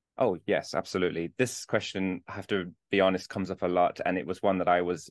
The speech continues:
very preoccupied with in the early days of research. What it was perhaps most striking to me, or maybe surprising, is that there are very few qualifications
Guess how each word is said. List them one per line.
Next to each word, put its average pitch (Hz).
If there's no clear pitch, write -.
very 95
preoccupied -
with 85
in 85
the 82
early 80
days 82
of 90
research. 85
What 151
it 151
was 123
perhaps 131
most -
striking 117
to -
me, 65
or 98
maybe 90
surprising, 90
is 101
that 101
there 107
are 101
very 110
few 92
qualifications 82